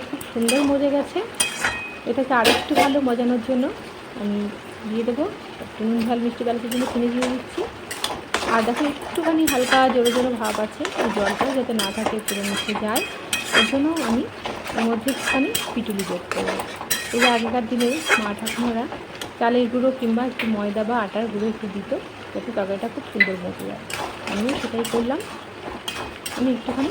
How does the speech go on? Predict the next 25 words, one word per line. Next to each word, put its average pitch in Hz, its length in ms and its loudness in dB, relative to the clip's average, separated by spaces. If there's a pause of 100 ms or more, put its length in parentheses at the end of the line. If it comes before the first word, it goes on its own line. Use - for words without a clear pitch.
(300)
অল্প 233 280 -2
করে 285 120 2 (1200)
উপর 226 260 -2
থেকে 254 160 0
দিয়ে 214 180 2
দিলাম 226 260 0
একটুখানি 262 540 -4
ময়দা। 180 360 2 (580)
তোমরা 254 220 2
চাইলে 247 240 4
চালের 214 300 2
গুঁড়োটাও 226 320 4
এখানে 262 200 2
একটু 269 200 -2
অ্যাড 226 140 6 (100)
করে 226 120 2
দিতে 214 240 -4
পারো, 233 220 2 (1200)
তো 226 100 8
ভালো 226 180 2
করে 247 140 2
নেড়ে 220 220 4
চেড়ে 240 140 2
নিয়েছি। 240 380 2 (580)
তাহলে 226 160 6